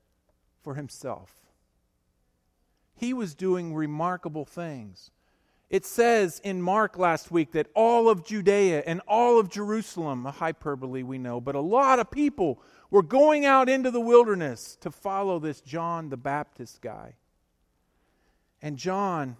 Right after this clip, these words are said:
confesses freely. He owns up to who he is and who he's not. "I'm not the Messiah, and I'm not gonna take credit for what God is doing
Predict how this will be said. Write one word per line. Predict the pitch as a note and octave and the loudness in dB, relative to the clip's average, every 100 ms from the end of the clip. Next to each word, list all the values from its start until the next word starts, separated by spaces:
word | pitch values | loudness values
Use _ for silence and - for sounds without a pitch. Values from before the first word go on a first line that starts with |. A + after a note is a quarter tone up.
| _ | _
confesses | - E3 C3 F#3+ F3 - D3 B2 - | -14 -12 -8 -4 -4 -6 -12 -14 -16
freely. | - G3+ A3 C3+ G2+ F2+ _ _ _ _ _ _ _ _ _ _ _ _ _ _ | -12 -8 -8 -10 -12 -18 _ _ _ _ _ _ _ _ _ _ _ _ _ _
He | G#3 G#3 F3 _ _ G3+ | -8 -6 -8 _ _ -2
owns | A3 A3 E3+ | -2 0 2
up | G#3 G3 - | 2 2 -2
to | F3+ | -4
who | E3 G#3+ | -2 -4
he | F#3 G3 | -6 -8
is | G3 F#3+ G3 F#3 C#3 A#2+ - | -6 2 2 2 0 -6 -12
and | D3+ | -12
who | D3+ F#3 | -8 -8
he's | E3 E3 B2 | -8 -12 -12
not. | B2+ C3+ D3+ A#2+ G2+ _ - _ _ _ _ _ _ _ _ _ _ _ _ _ _ _ _ _ _ _ | -10 -6 -4 -6 -10 _ -20 _ _ _ _ _ _ _ _ _ _ _ _ _ _ _ _ _ _ _
"I'm | B2+ C#3 D3 | -12 -10 -6
not | E3 E3 - - _ _ C3+ | -4 -4 -6 -14 _ _ -16
the | |
Messiah, | C#3 C3+ E3 D3 C3+ A2+ G2 - _ _ _ _ _ _ | -14 -12 -6 -4 -4 -6 -12 -18 _ _ _ _ _ _
and | - B2+ | -14 -10
I'm | C#3 C#3+ | -8 -4
not | E3 D#3 C#3 | -2 -2 -6
gonna | C#3+ | -12
take | C3+ D3+ C3 | -8 -8 -8
credit | - F3 D#3+ B2+ G#2+ | -10 -6 -4 -4 -8
for | _ B2+ | _ -8
what | B2 B2 A#2 | -6 -6 -6
God | D3+ C#3 A2+ G2+ | -4 -4 -6 -10
is | A#2+ G#2 | -12 -14
doing | - D3+ D3 A#2+ G2 F#2 | -10 -6 -6 -6 -12 -18